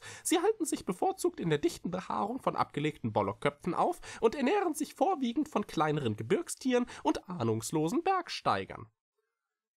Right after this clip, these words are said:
„Ich weiß, was Bollockflöhe sind.“ „Gut“, sagte Balduan, „aber es gibt noch einen anderen Weg.“ „Und zwar?“ „Nur wenige haben gewagt, ihn zu gehen,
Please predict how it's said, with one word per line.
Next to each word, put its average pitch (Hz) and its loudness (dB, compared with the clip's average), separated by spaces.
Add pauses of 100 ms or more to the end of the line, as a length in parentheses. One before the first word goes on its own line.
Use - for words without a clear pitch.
„Ich - -4
weiß, 113 0
was 110 -4
Bollockflöhe 92 -4
sind.“ 95 -10 (880)
„Gut“, - 0 (300)
sagte 101 -2
Balduan, 90 -2 (220)
„aber 104 2
es - -6
gibt 110 -4
noch 95 0
einen 92 0
anderen 92 -2
Weg.“ - -14 (480)
„Und 208 2
zwar?“ 95 -4 (480)
„Nur 110 2
wenige 120 2
haben 92 0
gewagt, 90 -6
ihn 87 -10
zu 110 -6
gehen, 120 0